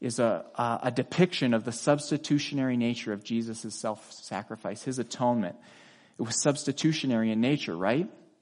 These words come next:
"I deserved to be there, but Christ was there in my place." And this phrase also suggests a, a deliverance,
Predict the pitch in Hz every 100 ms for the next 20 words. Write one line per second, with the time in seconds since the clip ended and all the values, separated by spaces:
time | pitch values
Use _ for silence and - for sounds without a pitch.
0 | - 131 165 170 151 135 117 - 107 104
1 | 101 90 71 - - - _ _ _ 110
2 | - - 143 135 127 113 117 113 110 104
3 | - - 69 - - - _ _ _ _
4 | _ _ _ _ _ _ _ - 131 127
5 | - 151 147 135 135 - 131 135 123 139
6 | 131 - 123 120 - - 120 117 131 175
7 | 160 85 131 - -